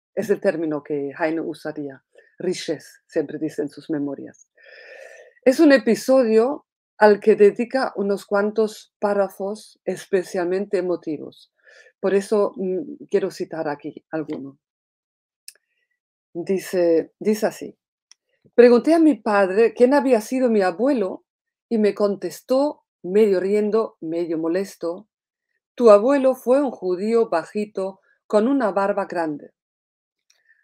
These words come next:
Al día siguiente, cuando entré en el aula de la escuela donde ya estaban reunidos los pequeños compañeros de clase,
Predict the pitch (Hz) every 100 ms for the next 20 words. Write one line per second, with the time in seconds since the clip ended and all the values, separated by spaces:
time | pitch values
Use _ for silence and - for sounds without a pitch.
0 | _ - 175 175 214 214 214 240 285 226
1 | 175 220 - 170 165 160 160 240 285 262
2 | 214 226 220 175 165 165 156 - 240 208
3 | 143 - _ _ _ 190 170 165 165 240
4 | 247 - 277 262 196 190 185 190 214 202
5 | 190 175 - 165 156 180 202 202 196 180
6 | 156 156 165 190 175 165 165 220 214 214
7 | 240